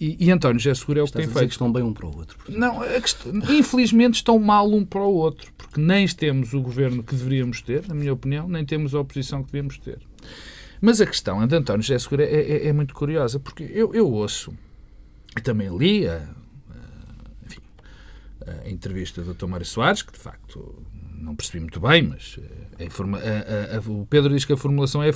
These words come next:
Speaker 1: é infeliz. A formula-, a formulação não é infeliz, a formulação é errada. Vamos lá ver se a gente se entende. O P S assinou o acordo de entendimento, o memorando de entendimento com a Troika. O que eu não entendo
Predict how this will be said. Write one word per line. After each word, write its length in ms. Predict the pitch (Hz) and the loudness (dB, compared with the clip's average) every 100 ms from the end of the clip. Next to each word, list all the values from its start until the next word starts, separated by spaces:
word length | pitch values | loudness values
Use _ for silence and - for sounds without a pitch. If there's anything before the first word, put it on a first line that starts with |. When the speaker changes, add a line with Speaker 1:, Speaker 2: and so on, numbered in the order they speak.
| 123 | 0
Speaker 1:
é 100 | 139 | 0
infeliz. 460 | 139 113 82 76 - | 0 -2 -10 -12 -16
A 40 | |
formula-, 340 | - 82 85 | -14 -10 -8
a 20 | 80 | -8
formulação 460 | 95 95 104 120 | -8 -6 -2 0
não 100 | 147 | 0
é 140 | 175 190 | 2 0
infeliz, 460 | - 127 165 95 | 0 2 2 2
a 40 | 85 | -6
formulação 360 | - 92 165 | -10 -2 2
é 80 | 196 | 4
errada. 520 | 131 151 156 123 98 | 4 8 8 6 -2
Vamos 200 | 80 80 | -8 -10
lá 80 | 87 | -8
ver 100 | 98 | -6
se 100 | - | -2
a 40 | 135 | 0
gente 180 | 160 170 | 0 2
se 120 | 208 | 4
entende. 360 | 151 151 123 117 - - | 6 4 4 -2 -14 -8
O 80 | 127 | -4
P 240 | 120 135 | 4 8
S 260 | 151 180 - | 8 6 6
assinou 680 | 196 147 - 143 156 185 226 | 6 6 6 4 6 8 8
o 60 | 151 | 6
acordo 380 | - 156 165 165 | 4 6 6 6
de 40 | |
entendimento, 560 | 214 156 143 175 160 135 | 4 4 4 4 4 4
o 60 | |
memorando 380 | 135 135 147 175 | 4 4 6 6
de 20 | 202 | 6
entendimento 520 | 156 123 131 190 - | 4 2 4 4 2
com 100 | - | -4
a 20 | |
Troika. 320 | - - - - - - - - - - - | -6 -18 -20 -20 -20 -18 -16 -16 -20 -20 0
O 120 | 330 | 2
que 100 | 339 | 6
eu 60 | 294 | 6
não 180 | 180 170 | 6 4
entendo 580 | 175 - 110 90 - | 2 2 -2 -2 -8